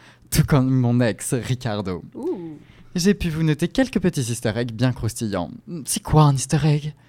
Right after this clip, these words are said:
Speaker 1: Eh bien, c'est la traduction d'œuf de Pâques. Alors non, c'est pas du chocolat, et non, c'est pas non plus un œuf vibrant. Mais c'est un petit secret,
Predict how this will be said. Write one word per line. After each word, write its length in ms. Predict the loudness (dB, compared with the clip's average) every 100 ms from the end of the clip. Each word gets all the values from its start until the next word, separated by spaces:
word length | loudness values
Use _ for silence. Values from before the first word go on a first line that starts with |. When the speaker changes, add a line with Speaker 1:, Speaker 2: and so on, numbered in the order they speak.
| _ _ _ -4
Speaker 1:
Eh 80 | -2
bien, 200 | -2 -4
c'est 120 | -4
la 100 | -4
traduction 440 | -2 -4 -2 -2
d'œuf 160 | 0 0
de 100 | -2
Pâques. 340 | -2 -6 -8 -4
Alors 300 | -2 0 2
non, 220 | 2 2
c'est 160 | -2 -2
pas 200 | 0 0
du 100 | -2
chocolat, 440 | -8 -4 -2 -4 -8 -16 0
et 160 | 2
non, 440 | 4 8 10 10 6
c'est 160 | 2
pas 220 | 0 2 2
non 140 | 0
plus 260 | -4 -2 0
un 120 | 0
œuf 120 | -2
vibrant. 500 | -2 -4 -4 -4 -6 -16 _ -16 -12 -6
Mais 100 | -4
c'est 200 | -4 -4
un 100 | -4
petit 300 | -4 -4 -4
secret, 460 | -4 -6 -4 -6